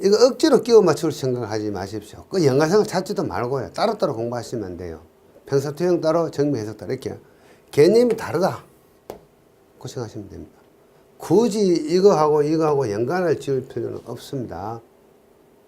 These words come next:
위에 세 가지는 배제하고 뭐 이런 복잡한 생각도 하지 말고요. 암초의 단위 중량이 들어가나요? 이것도 생각하지 말고요.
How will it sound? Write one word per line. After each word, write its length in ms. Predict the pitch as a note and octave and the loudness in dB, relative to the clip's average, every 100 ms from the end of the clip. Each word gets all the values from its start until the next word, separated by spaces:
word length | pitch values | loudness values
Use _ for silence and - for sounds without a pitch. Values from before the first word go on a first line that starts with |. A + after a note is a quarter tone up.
| _ _ _ _ _ _ _ _ _ _ _ _ _ _ _ _ _ _ _ _ _ _ _ _ _ _ _ - | _ _ _ _ _ _ _ _ _ _ _ _ _ _ _ _ _ _ _ _ _ _ _ _ _ _ _ -4
위에 260 | F#3+ A#3+ G3+ | 2 6 4
세 200 | - F#3 | 4 4
가지는 360 | G3 F#3+ D#3+ A#2+ | 6 8 6 2
배제하고 720 | B2 D3 D#3+ D#3+ D#3+ C3+ G2+ G2+ | 0 2 4 4 4 2 2 0
뭐 160 | G2+ | -2
이런 600 | C3+ D3+ D3+ D3 C3 A2 - G2 | -2 -2 -4 -4 -6 -8 -12 -10
복잡한 460 | C3 - D#3+ D#3 | -10 -4 -2 0
생각도 340 | C3+ A#2+ A#2+ - | -2 -6 -8 -10
하지 160 | G2 | -12
말고요. 680 | G#2 E2 G2 G#2 F2+ F#2+ - _ _ _ - | -12 -10 -8 -8 -10 -14 -18 _ _ _ -4
암초의 420 | C#3 E3 E3 F#3 C3 | 2 2 2 0 0
단위 260 | A2+ B2 | 0 0
중량이 400 | C3 D3 D3 C3 | 0 -2 -2 -2
들어가나요? 520 | G#2+ G#2 A2 A2+ F#2+ - | -2 -6 -4 -4 -6 -6
이것도 300 | C3 C#3 G#2 | -6 -6 -8
생각하지 500 | - A#2 G2+ G2+ F#2+ | -10 -12 -10 -10 -10
말고요. 440 | E2 D2 D#2+ F2+ | -12 -16 -18 -18